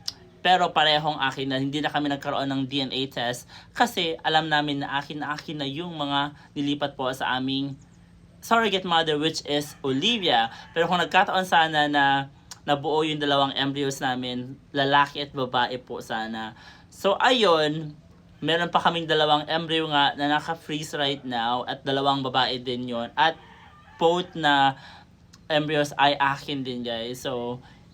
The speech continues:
hindi pa namin alam kung kailan namin gagamitin or gusto pa namin magkaroon ng mga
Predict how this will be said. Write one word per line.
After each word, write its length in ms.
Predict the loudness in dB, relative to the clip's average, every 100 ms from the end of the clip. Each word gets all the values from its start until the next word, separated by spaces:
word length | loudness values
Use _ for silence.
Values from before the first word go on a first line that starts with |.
| -12
hindi 240 | -6 -4 0
pa 160 | 2
namin 240 | 4 2 0
alam 400 | 4 4 4 0
kung 160 | -4
kailan 240 | -2 0 0
namin 240 | 0 -2
gagamitin 560 | -4 -4 -4 -4 -4 -2
or 240 | 0 0
gusto 300 | -2 -8 -6
pa 80 | -2
namin 240 | 0 0
magkaroon 340 | -2 -4 -6 -4
ng 160 | -4
mga 80 | -2